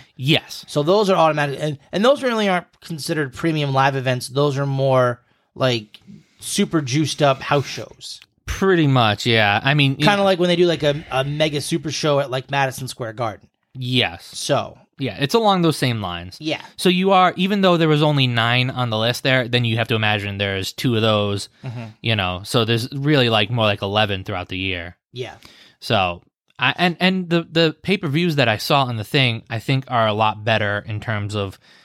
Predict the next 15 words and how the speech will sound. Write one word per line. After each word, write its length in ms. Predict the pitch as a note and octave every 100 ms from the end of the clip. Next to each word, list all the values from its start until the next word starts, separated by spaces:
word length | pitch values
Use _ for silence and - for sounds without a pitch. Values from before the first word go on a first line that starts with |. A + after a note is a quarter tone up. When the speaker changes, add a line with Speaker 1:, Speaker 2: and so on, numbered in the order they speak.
| _ _
Speaker 1:
how 560 | - - B2 A#2+ A#2
they're 160 | G#2+ G#2
played 300 | - A2+ G#2
out. 240 | G#2 F#2+
Because 260 | G#2 A#2 A2
like 160 | B2 B2
we 80 |
said, 260 | A2+ B2 F#2+ _ - - - _
Hell 260 | - D#3 F#3+
in 80 | F#3
a 60 |
Cell 440 | - D#3 D3 C#3+ -
was, 240 | C3 B2+
is 240 | B2+ B2+ A2+
over, 260 | C3 B2+